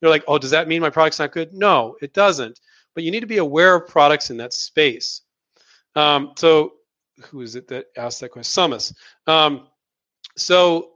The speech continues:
Sumus, there might be a reason why you're not finding similar patents. Maybe there's no market for this thing, but do a market search. But then you can do a patent search. And, you know, people will quite often when they do a patent search freak out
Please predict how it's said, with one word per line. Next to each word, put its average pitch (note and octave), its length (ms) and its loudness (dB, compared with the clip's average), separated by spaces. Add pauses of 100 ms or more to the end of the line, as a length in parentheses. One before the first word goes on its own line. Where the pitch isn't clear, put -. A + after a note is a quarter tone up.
(1040)
Sumus, G3 480 0 (260)
there E3 120 -2
might A3 200 0
be G3+ 80 -4
a F#3 60 -2
reason G3 340 -6
why C#3 160 0
you're C#3 80 0
not C3+ 200 -6
finding B2 240 -6
similar A#2+ 360 -14
patents. A#2 580 -10 (340)
Maybe C#3+ 160 -2
there's E3+ 160 2
no F#3+ 100 0
market F#3+ 400 2
for B2 100 -10
this A2+ 180 -12
thing, B2+ 240 -16 (220)
but C#3+ 100 -18
do B3 140 2
a G#3 60 2
market E3 480 0
search. - 480 -12 (340)
But E3 140 -4
then D4 180 4
you D4 80 -2
can A3+ 120 -10
do F#3+ 100 0
a D#3+ 60 2
patent E3 420 -2
search. - 500 -10 (460)
And, F3 580 0
you F3+ 160 -12
know, F3 220 -2
people G#3+ 560 -10
will F#3+ 160 -4
quite E3 320 2
often D#3+ 320 2
when D3 80 -8
they C#3+ 60 -4
do C#3 140 -2
a C3+ 60 -4
patent D3+ 340 -2
search - 260 -12
freak E3 380 -8
out C#3+ 380 2